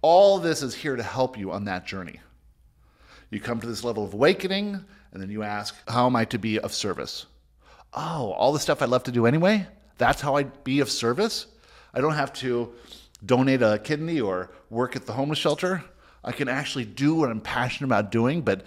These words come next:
instead of doing it my way,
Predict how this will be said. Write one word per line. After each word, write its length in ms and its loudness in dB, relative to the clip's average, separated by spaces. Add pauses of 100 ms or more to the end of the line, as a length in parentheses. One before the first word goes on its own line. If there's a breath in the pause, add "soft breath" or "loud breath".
(140)
instead 380 -4
of 180 0
doing 220 -2
it 100 -2
my 400 -4
way, 720 -2